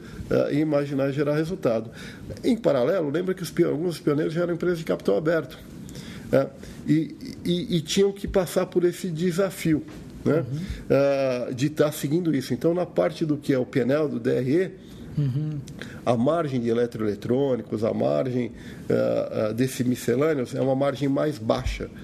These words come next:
Speaker 2: Uhum.
Speaker 1: né? Ah, mais baixa do que, é, é uma, uma margem na faixa de uns vinte e cinco por cento de margem bruta. Debaixo disso, você tem que tirar frete, tem que tirar,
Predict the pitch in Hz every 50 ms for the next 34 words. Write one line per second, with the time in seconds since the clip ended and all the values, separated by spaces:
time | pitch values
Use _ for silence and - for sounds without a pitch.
0 | - - - - - 160 151 139 120 139 151 156 160 160 - - 185 - - -
1 | - - - - - - - - 104 98 92 - - 117 117 113 113 120 120 127
2 | - - 123 120 113 - - 120 117 - - - - - - - - - - -
3 | 117 117 110 113 110 110 - - 127 123 120 113 113 127 139 131 120 120 113 113
4 | - - 123 113 - - 110 113 110 - - 120 127 - - - 123 - - -
5 | 127 113 - - 120 110 113 - 110 110 110 113 120 113 120 127 117 113 120 120
6 | 113 - - - - - - - - - - - - - - 131 143 147 165 190
7 | 190 - - 151 175 202 - 185 165 156 - 147 - 147 123 110 - - 113 107
8 | 107 110 - - 175 180 175 170 - - - - - - - - - - - 139
9 | 135 - - - 139 120 123 117 110 107